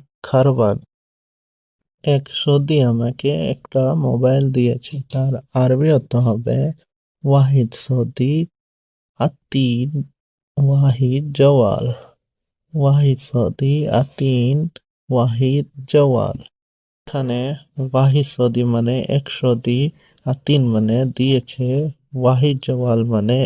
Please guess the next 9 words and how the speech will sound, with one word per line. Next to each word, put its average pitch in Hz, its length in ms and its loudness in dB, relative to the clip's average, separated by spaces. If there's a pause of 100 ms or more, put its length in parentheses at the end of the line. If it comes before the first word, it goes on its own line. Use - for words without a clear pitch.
একটা 139 400 -2
মোবাইল। 113 540 2
তাহলে 117 300 2
আমরা 113 260 0
শিখলাম 123 600 0 (1160)
ওয়াহিদ 135 560 2
সৌদি 123 800 -2 (340)
আতিন 135 720 0
ওয়াহিদ 131 680 2